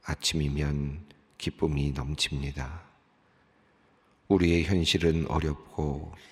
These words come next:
힘들고 지치는 일들로 가득하지만 아침이 되면 새로운 기운이 동하고 하나님께서 내려주시는 새로운 숨결로 온 세상이 다시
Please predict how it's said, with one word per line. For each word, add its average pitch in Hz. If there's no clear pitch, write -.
힘들고 73
지치는 85
일들로 80
가득하지만 73
아침이 80
되면 78
새로운 85
기운이 82
동하고 76
하나님께서 87
내려주시는 82
새로운 80
숨결로 73
온 73
세상이 71
다시 69